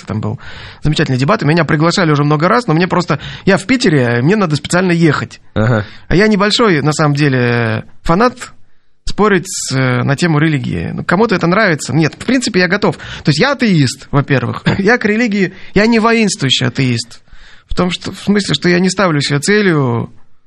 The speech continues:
Speaker 1: прямо вот искоренять религию, хотя
Speaker 2: Ну,
Speaker 1: считаю
Speaker 2: смотрите, вы боретесь, э, с идеями о том, что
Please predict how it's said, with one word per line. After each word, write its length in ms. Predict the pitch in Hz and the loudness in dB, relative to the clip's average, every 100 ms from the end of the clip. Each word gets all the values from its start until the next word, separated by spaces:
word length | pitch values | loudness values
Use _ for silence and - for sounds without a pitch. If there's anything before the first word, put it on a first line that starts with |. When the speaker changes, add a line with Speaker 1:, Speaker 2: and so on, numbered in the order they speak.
| - _ _ | -20 _ _
Speaker 1:
прямо 280 | - 127 120 | -2 0 0
вот 240 | 117 117 165 | -2 -2 -2
искоренять 580 | - 170 170 180 139 | 0 2 2 2 0
религию, 640 | 131 160 233 175 135 113 - | 0 0 0 2 0 0 -4
хотя 280 | 131 196 196 | -2 0 2
Speaker 2:
Ну, 60 | |
Speaker 1:
считаю 300 | - 170 185 | 2 2 2
Speaker 2:
смотрите, 300 | 185 165 123 | 2 0 0
вы 180 | 110 214 | 0 2
боретесь, 640 | 175 180 160 139 120 - 113 | 4 2 2 0 -2 0 2
э, 180 | 104 | 2
с 120 | 104 117 | 2 0
идеями 420 | 110 170 160 127 | 2 2 4 2
о 80 | 104 | 0
том, 220 | 92 120 | 2 0
что 420 | 104 - 104 95 | 0 0 2 2